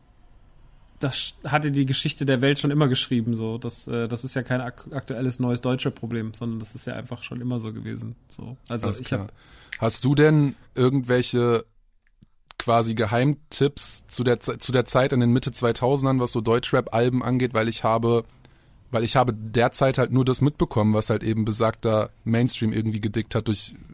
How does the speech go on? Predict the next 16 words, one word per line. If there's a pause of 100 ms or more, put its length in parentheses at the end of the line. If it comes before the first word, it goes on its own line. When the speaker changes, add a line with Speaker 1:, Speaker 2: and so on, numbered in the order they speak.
Speaker 2:
M
T
V,
Viva,
Get
the
Clip,
Hip-Hop-Scheiß. (540)
Und
vielleicht
gab's
ja
damals
schon
irgendwelche
krass